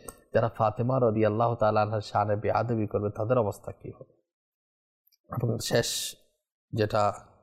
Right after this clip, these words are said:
আল্লাহ রাসূল সাল্লাল্লাহু আলাইহি ওয়াসাল্লামের আরেকটা বাণী, এটা মিশকাতুল মাসাবির মধ্যে আছে, "ফাতেমা রাদিয়াল্লাহু তাআলা আনহা আমার এক টুকরো, যে তাকে অসন্তুষ্ট করলো সে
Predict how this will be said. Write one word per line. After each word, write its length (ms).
আল্লাহ 200
রাসূল 220
সাল্লাল্লাহু 100
আলাইহি 80
ওয়াসাল্লামের 420
আরেকটা 220
বাণী, 300
এটা 100
মিশকাতুল 520
মাসাবির 380
মধ্যে 200
আছে, 180
"ফাতেমা 400
রাদিয়াল্লাহু 440
তাআলা 200
আনহা 240
আমার 220
এক 260
টুকরো, 320
যে 340
তাকে 420
অসন্তুষ্ট 680
করলো 480
সে 200